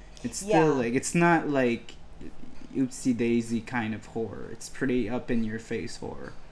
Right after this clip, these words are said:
Speaker 2: Yeah. Yeah, we, we, um, that was also, you know, one of the things that, that Zach was like, "Okay, and then this is gonna happen." I'm like,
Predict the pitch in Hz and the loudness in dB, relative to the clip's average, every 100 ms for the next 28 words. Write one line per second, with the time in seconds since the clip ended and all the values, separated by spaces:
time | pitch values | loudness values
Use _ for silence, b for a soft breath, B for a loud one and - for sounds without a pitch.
0 | - 196 196 175 165 143 143 - - - | -8 2 4 6 4 0 -6 -8 -8 -12
1 | - - 196 175 170 185 214 190 196 196 | -10 -4 0 2 2 0 -4 -4 -4 -4
2 | 185 180 - 170 156 147 - - - - | -2 -4 -6 -8 -8 -12 -16 -18 -18 -18
3 | - - - - - - - 190 240 254 | -18 -18 -18 -20 -18 -18 -4 4 4 4
4 | 247 - 214 220 233 190 180 165 B B | 2 6 6 6 2 2 2 -4 B B
5 | B 220 202 185 190 196 190 180 185 175 | B -2 2 2 2 0 0 0 2 2
6 | 165 - - 208 185 180 175 165 143 - | 2 -8 -6 -4 -2 -4 -2 -2 -2 -4
7 | - - - - 165 185 170 185 180 - | -14 -16 -18 -12 0 0 2 0 0 -2
8 | 190 180 170 220 320 226 208 214 202 196 | -2 -2 -2 -2 2 2 2 0 0 -4
9 | - 262 - 247 240 220 240 202 202 175 | -4 -4 -2 -4 0 0 0 -2 -2 -6
10 | 180 170 | -4 -4